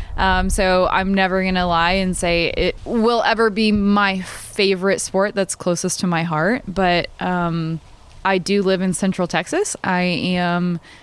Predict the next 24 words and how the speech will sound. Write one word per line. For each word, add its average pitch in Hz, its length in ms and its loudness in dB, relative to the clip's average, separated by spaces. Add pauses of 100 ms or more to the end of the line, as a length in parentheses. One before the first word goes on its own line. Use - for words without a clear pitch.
(160)
stuck - 280 -2
in 196 120 0
Central 185 280 0
Texas 202 420 -2
because 185 300 -2
I 180 40 2
have 170 100 0
a 175 60 0
daughter 165 300 0
here 175 280 0
and 202 160 2
my 165 120 0
support - 360 -2
system 175 380 -2
is 170 120 -2
here 185 560 0
and 180 420 0
I 175 180 0
don't 180 440 -2
live 180 260 -2
by 180 120 0
an 175 160 -2
ocean. 190 420 -4
So 180 380 0